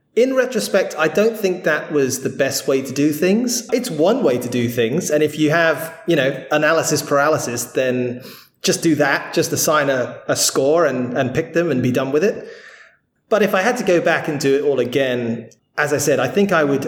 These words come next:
add a sort of a passion score, and I would weight that, uh, more strongly,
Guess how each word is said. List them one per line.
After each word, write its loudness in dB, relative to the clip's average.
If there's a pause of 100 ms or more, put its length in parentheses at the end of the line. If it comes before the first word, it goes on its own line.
(120)
add 0
a 0
sort 0
of 0
a 0
passion -2
score, 2 (120)
and 0
I 2
would -2 (120)
weight -2
that, -4 (380)
uh, 0
more -2
strongly, -2